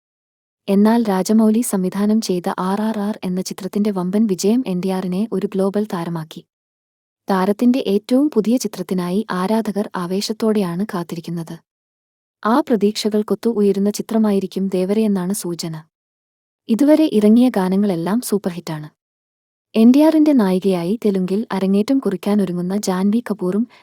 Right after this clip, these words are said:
ലക്ഷ്യം വയ്ക്കുന്നത് കരിയറിലെ വലിയൊരു വിജയമാണ്. കൊരട്ടല ശിവയും എൻ ടി ആറും ജനതാ ഗാരേജിന് ശേഷം ഒരുമിക്കുന്ന ചിത്രത്തിൽ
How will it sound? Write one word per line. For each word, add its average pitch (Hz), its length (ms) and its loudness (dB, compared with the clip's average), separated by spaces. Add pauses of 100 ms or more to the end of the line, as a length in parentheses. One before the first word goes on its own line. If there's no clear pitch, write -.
(120)
ലക്ഷ്യം 269 380 2
വയ്ക്കുന്നത് 175 520 -2
കരിയറിലെ 196 480 0
വലിയൊരു 208 440 0
വിജയമാണ്. 180 580 -2 (800)
കൊരട്ടല 302 420 2
ശിവയും 208 520 2
എൻ 185 120 -2
ടി 180 80 -2
ആറും 180 420 -2
ജനതാ 202 380 2
ഗാരേജിന് 180 500 -4
ശേഷം 180 520 -2
ഒരുമിക്കുന്ന 190 460 -2
ചിത്രത്തിൽ 180 520 -6